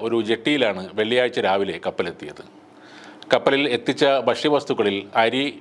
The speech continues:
മാവ്, പയർ, ബീൻസ്, ട്യൂണ, ടിന്നിലടച്ച മാംസം എന്നിവയുണ്ടെന്ന് പറയുന്നു. ഇസ്രയേൽ ആക്രമണത്തിലും ഉപരോധത്തിലും തകർന്ന വടക്കൻ ഗാസയിൽ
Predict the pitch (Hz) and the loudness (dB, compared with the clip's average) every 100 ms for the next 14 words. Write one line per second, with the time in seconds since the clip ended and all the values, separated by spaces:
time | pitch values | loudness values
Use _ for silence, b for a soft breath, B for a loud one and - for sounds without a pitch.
0 | - 117 117 131 131 131 113 107 123 131 | -6 0 2 2 2 0 2 4 4 0
1 | - B B B 95 113 139 135 - - | -8 B B B -4 -2 -2 -8 -14 -16
2 | - 113 127 127 101 - B B B B | -2 2 2 2 -2 -6 B B B B
3 | - 127 147 151 123 139 120 113 127 123 | -2 0 2 2 2 0 2 2 2 0
4 | 143 139 117 110 104 98 95 85 - - | -2 0 -2 2 2 0 -2 -4 -6 -8
5 | - - - - B B B - 127 - | -12 -20 -20 -20 B B B -2 0 2
6 | 185 185 131 135 135 165 165 160 151 147 | 2 4 4 2 2 0 2 2 0 0
7 | 113 117 135 135 135 123 113 110 113 120 | 2 4 4 2 0 0 2 2 2 2
8 | 107 101 101 127 123 110 101 87 | 2 0 0 -2 0 0 -2 -6